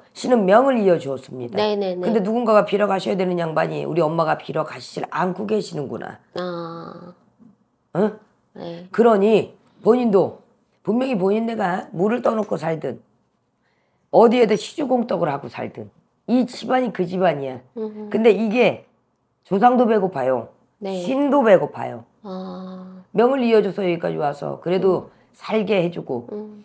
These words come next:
Speaker 1: 나름대로는 어떤 미치지 않고,
Speaker 2: 음.
Speaker 1: 응? 그리고 또 내가 신을 안 받고 살아갔는데
Speaker 2: 네.
Speaker 1: 신 가물이란 뜻이야.
Speaker 2: 네, 네.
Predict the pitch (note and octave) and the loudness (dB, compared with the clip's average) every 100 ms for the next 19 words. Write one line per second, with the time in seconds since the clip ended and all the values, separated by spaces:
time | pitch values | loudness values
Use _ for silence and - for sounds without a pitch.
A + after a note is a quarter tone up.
0 | - - F#3 A3+ A3+ G#3+ G#3+ G#3 F3 E3 | -4 2 4 4 2 2 0 2 2 0
1 | G3 F#3 F3+ - - F#3 C#3+ D3+ - D3+ | 0 -4 -4 -8 -6 -6 -6 -8 -2 -2
2 | B2 A#3+ G#3+ G#3 _ _ - A#3 E4 - | -4 -14 -16 -20 _ _ -2 -2 -2 -12
3 | _ _ - G#3+ G#3 G#3+ A3 A3+ G#3+ F3 | _ _ 0 4 4 6 6 8 6 4
4 | G3+ A#3 - C#4+ C#4+ C4+ - D3+ F#3 A3 | 2 0 -4 -8 -6 -4 -2 0 2 2
5 | C4+ A#3 A3+ G#3 - D#3+ E3 B2 A2 - | -2 -6 -4 -4 -2 -2 0 -2 -8 -10
6 | G3 F#3 F#3 _ _ _ _ _ _ _ | -8 -8 -10 _ _ _ _ _ _ _
7 | _ _ _ - F#3 E3 A#2+ D3 C3+ C3+ | _ _ _ -14 -8 -6 -6 -6 -6 -8
8 | A#2+ - C3 B2 G3 F#3+ F3+ D#3+ | -10 -10 -10 -8 -6 -4 -4 -8